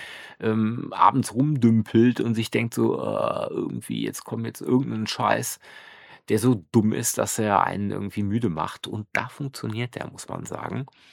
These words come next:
Mm, ja. Ansonsten funktioniert der eben nicht. Ja, wie hart ich auf Stephen King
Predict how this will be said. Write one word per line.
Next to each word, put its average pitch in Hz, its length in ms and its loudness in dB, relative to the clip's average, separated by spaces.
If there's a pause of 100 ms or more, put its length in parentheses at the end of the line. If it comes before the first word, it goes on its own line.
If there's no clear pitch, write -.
(260)
Mm, 127 380 0 (200)
ja. - 160 0 (600)
Ansonsten 123 880 2 (100)
funktioniert 135 560 0
der 127 120 2
eben 139 160 2
nicht. 117 300 4 (880)
Ja, 120 180 6
wie 107 140 4
hart 120 300 4
ich 127 140 -4
auf 120 140 -2
Stephen 110 460 -4
King 120 520 -6